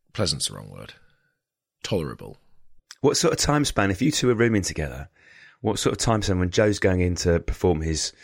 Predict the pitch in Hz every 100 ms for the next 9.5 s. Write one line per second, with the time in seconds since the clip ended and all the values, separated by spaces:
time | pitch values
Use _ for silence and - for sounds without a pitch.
0 | - - - _ - 107 104 92 82 104
1 | 98 80 76 87 76 82 - _ - 98
2 | 113 82 - 104 98 90 87 85 90 90
3 | 87 95 85 - - 110 120 120 117 98
4 | - - _ _ _ - 98 98 92 95
5 | 98 107 - 80 78 76 - 76 78 -
6 | 85 82 80 - 107 95 78 82 - 87
7 | 82 80 82 78 - - - 80 - -
8 | 80 - - - 80 95 - 71 73 -
9 | 71 67 - 69